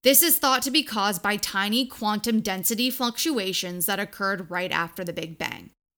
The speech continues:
One spot in particular, seen from the southern hemisphere, is the constellation Eridanus.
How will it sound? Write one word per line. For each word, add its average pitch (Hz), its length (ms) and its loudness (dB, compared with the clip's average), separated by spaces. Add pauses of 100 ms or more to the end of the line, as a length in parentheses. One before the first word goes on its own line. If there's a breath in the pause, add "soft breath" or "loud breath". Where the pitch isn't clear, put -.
(460 loud breath)
One 233 380 2
spot 269 420 4
in 269 80 6
particular, 196 720 0
seen 247 320 4
from 247 140 2
the 247 60 0
southern 220 300 4
hemisphere, 190 560 -2
is 208 160 -2
the 220 80 -2
constellation 214 880 0
Eridanus. 196 920 -2